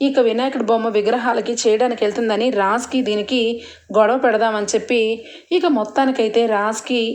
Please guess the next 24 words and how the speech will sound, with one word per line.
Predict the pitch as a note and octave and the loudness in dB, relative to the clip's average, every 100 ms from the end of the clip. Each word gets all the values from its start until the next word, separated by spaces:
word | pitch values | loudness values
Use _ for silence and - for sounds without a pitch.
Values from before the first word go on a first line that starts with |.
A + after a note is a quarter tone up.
| - | -4
ఈ | A#3+ | -2
విషయాన్ని | G#3 G3 A#3+ G#3+ A3 | -2 -2 -2 -2 -2
చెప్తారు." | B3+ A3+ - A3+ A3+ - - - - - | -2 -4 0 2 2 -2 -10 -20 -20 -4
"కళావతి, | G#3+ A3 B3 A3+ A#3 A3+ - - - - - | 0 2 0 0 -2 -2 -6 -16 -20 -14 -4
నువ్వు | G#3 G3+ | -2 0
కడుపుతో | A3 G3+ A3 C#4 B3+ | 0 0 0 0 2
ఉన్న | A3+ A3 | 0 -2
సంగతి | A3 G3+ A#3 B3 | -2 -2 -2 -2
మర్చిపోయి | G#3+ A#3 A#3+ G#3+ B3+ A#3 A#3 - - - | -2 -2 -2 0 0 -2 -4 -10 -12 -2
నువ్వు | B3 G#3+ C4 A#3+ A#3+ - - | 0 2 2 0 -4 -8 0
వినాయకుడి | A3+ C#4 D4 B3+ | 2 2 0 0
విగ్రహాలు | G#3+ B3 C4+ C4 B3 | 0 0 2 0 0
చేయడానికి | A3 A3 G#3+ | 0 0 -2
వెళ్తున్నావా? | G#3 A3+ G3+ G#3+ - - - - - | 0 0 2 0 0 -8 -20 -20 -12
అసలు | A3 A#3 | -4 -2
నువ్వేమనుకుంటున్నావు?" | A3+ G#3+ A#3 C#4 C4+ A#3+ A#3 A#3+ | 0 0 2 0 0 0 0 0
అని | A3 A3 | 0 -2
చెప్పి | G#3+ A3+ A3 G#3+ A3 - - - | -2 0 0 -2 -6 -16 -8 -2
ఇక | E4+ | 2
గొడవ | D4 C#4+ G#3+ G#3 B3+ | 2 2 2 2 2
పడతాడు. | A#3 A3 A3 A3+ A3+ - - | 0 2 2 0 -2 -10 -6
ఆ | G3+ G3 | -4 -2
మాటలకి | G3 G#3+ A3 G#3+ B3 A3 | -2 -2 -2 -2 -2 -2
కావ్య, | - G3 G3 G#3+ A#3 | -2 -2 0 0 0